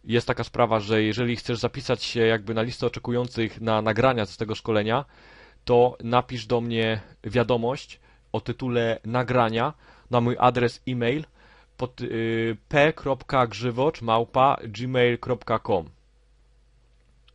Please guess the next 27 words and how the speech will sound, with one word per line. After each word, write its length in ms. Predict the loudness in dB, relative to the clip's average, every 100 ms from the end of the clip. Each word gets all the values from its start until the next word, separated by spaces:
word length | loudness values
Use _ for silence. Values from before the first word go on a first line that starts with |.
| -14
Okej? 340 | -2 2 2
I 80 | 0
teraz 200 | -2 0
jak 120 | -2
napiszesz 380 | -4 -8 -8 -6
mi 80 | -4
takiego 300 | -4 -4 -2
maila, 380 | 0 2 2 2 -4 -20 -20 -4
y, 140 | -4
to 100 | -2
wtedy 280 | -4 -4 -2
na 400 | 0 0 -2 -6 -6
preferencyjnych 720 | -6 -2 -4 -4 -6 -6 -4
warunkach 540 | -4 -2 -2 0 0
odpowiednio 460 | -2 -6 -4 -4 -6
wcześnie, 600 | -6 -4 -4 -4 -6 -6 -10 -20 -20 -12
y, 60 | -4
będziesz 300 | -4 -4 -6
mógł 160 | -6
poza 240 | -2 0 0
wszystkimi, 640 | -2 -14 -10 -6 -6 -6 -10 -18 -20 -12
y, 440 | -8 -6 -6 -8
zdobyć 540 | -10 -2 -2 -2 -6 -6
nagrania 340 | -2 -2 -2
z 40 |
tego 160 | -6 -10
seminarium. 480 | -10 -6 -4 -4